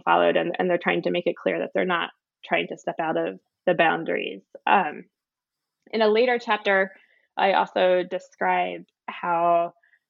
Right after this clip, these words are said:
the, um, th-, there's sort of an, another step that starts to become common in which the criminals are, um, have to show that they consented to the test. So in this first test, the two criminals,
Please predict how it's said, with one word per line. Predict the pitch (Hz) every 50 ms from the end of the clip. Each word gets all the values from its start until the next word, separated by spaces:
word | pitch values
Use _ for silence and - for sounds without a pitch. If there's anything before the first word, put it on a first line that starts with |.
| _ _ _ _ _ _ _ _ _ _ _ _
the, | 196 196 180 175 170 170 165 -
um, | 185 190 190 170 165 160 165 165 170 170 - _ _ _ _ _ _ - -
th-, | 202 185 -
there's | 196 202 196
sort | - 185
of | 185 180
an, | 170 170 175 -
another | - 202 196 190 185 180 180
step | 185 - 185 185 185
that | - 175 -
starts | - 196 - -
to | - 185
become | 180 - 180 185 175
common | - - - - 180 180 180 165 160 165 165 170 170 -
in | - 175 170 170 170
which | 170 175 170 165 - - - - - - - -
the | 208 185 175 170 170 165 165 165 170 - _ _ _
criminals | - - 190 180 180 175 175 170 170 180 180 190 190 - _ - - _
are, | - 180 170 170 170 160 143 - - - _
um, | - 175 170 165 156 151 - - 208 - _ _ _ _ _ _ _ _ _ _ _ _ - _ _ _ - - - - -
have | 202 220 214 208
to | - 208
show | - - 202 190 185
that | 180 175 170 - 185
they | 185 175 175 175 170 170 175 - - - - _ _ _ _ - - -
consented | - 240 202 196 - 208 208 208 - 175 165
to | - 185
the | 156 147
test. | - - 165 156 170 - _ _ _
So | - - 196 180
in | 175 175 180
this | 180 180 - -
first | 196 185 185 - -
test, | - 180 170 170 _ _ _ _ _ _ _ _ _ _ _
the | - 180
two | - - 180
criminals, | 180 - 175 175 175 175 170 170 170 170 175 180 190